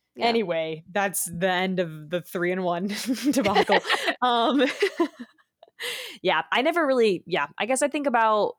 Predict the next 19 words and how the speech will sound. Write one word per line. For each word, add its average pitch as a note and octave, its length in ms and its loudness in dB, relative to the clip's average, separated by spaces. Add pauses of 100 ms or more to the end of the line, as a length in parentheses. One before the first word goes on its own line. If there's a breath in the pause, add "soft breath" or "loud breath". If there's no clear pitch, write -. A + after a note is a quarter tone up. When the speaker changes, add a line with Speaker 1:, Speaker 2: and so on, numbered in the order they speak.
(180)
Speaker 2:
the G3+ 120 2
fact F#3+ 500 0
that E3 400 2 (760)
hygiene G3 520 0
products F3+ 760 0
are F#3 120 0
usually F3 460 0
more E3+ 800 0
and, E3+ 540 -6 (640)
like, - 280 -6
tampons F#3 460 -2
specifically, F#3 760 -2
but, F3 180 -4
like, - 220 -8
the F3 100 -8
clothing G#3+ 400 -6
thing D#3 160 -12
really E3+ 380 -4
just, - 320 -14